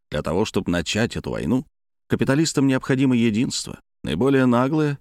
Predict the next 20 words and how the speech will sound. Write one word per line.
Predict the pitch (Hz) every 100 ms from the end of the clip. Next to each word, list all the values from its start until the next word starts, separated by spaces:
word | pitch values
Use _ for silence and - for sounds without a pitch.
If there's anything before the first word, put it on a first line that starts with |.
| _
и | -
очумевшая | 80 - 98 117 123 - 120
группа | 104 131 127 - 123 -
их | 123 - - _
предполагает | - 110 - 110 107 104 117 110 98
достичь | 104 107 - 123 131 - -
единства | 78 71 117 147 - 135
по | 127 120
примеру | - 104 110 120 113
Наполеона. | 101 110 101 62 50 - _ _ _ _ _ _ _ -
Побить | 107 170 196
своих | - 156 180
соседей | 165 117 127 196 156 87 - _ _ _ _ _
и, | - 147
схватив | - 127 143 170 156 -
побежденных | 131 123 123 104 113 135 127 107 92 107
за | 92 110
шиворот, | 98 - 104 101 131 - -
двинуть | 90 69 65 78 120 -
их | 135 143